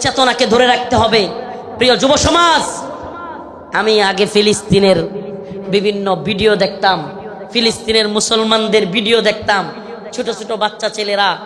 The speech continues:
পাথর নিয়া ইসরায়েলের ট্যাঙ্কের মধ্যে নিক্ষেপ করতেছে, গোলাল দিয়া ইসরায়েলিদেরকে মারতেছে। সুবহানাল্লাহ, দুই হাজার চব্বিশ সালে দেখলাম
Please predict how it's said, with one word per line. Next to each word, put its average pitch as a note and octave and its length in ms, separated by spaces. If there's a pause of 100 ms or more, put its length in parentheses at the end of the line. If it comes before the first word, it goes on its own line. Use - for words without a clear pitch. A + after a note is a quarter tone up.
(320)
পাথর B3 400
নিয়া C4 300 (520)
ইসরায়েলের A3+ 640 (960)
ট্যাঙ্কের B3 440
মধ্যে A3 420
নিক্ষেপ A3 440
করতেছে, G#3 520 (380)
গোলাল C4 380
দিয়া A3 380 (920)
ইসরায়েলিদেরকে A#3 800
মারতেছে। G#3 600 (500)
সুবহানাল্লাহ, G3 600 (420)
দুই G#3+ 100
হাজার G#3+ 220 (100)
চব্বিশ A3 420
সালে A3+ 200
দেখলাম G#3 380